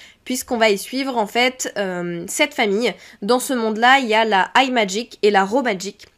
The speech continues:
Et la High Magic, elle est tellement puissante que, euh, eh bien, ils ont fait en sorte que le monopole soit détenu par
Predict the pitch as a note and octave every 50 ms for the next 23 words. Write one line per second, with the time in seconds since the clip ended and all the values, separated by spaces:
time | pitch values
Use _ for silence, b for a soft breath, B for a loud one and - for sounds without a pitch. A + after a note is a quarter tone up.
0 | _ A3 G#3+ G3+ - - B3 C4+ C4 A#3+ A3+ G#3+ D4 E4 D#4 B3+ G3 F#3+ F#3+ C4
1 | B3 C4 C4+ C4+ B3+ A#3+ G#3+ - B3 B3+ D4+ D4 - - - B3+ C#4 E4 B B
2 | B B B B - F#3 F#3 F3+ F3 F3 F3 E3+ E3+ - G#3 G3 G#3+ C#4+ C#4 B3+
3 | A3+ A3 A3+ G#3+ A3 C#4+ D4+ - - - C#4 B3+ A#3 G#3 G#3+ A#3 A#3+ A#3+ A3+ A3
4 | B3 B3+ C4+ - - A#3 G#3 F#3+ G3+ G3+ A3 B3 C4 A#3+ A#3 A3+ A3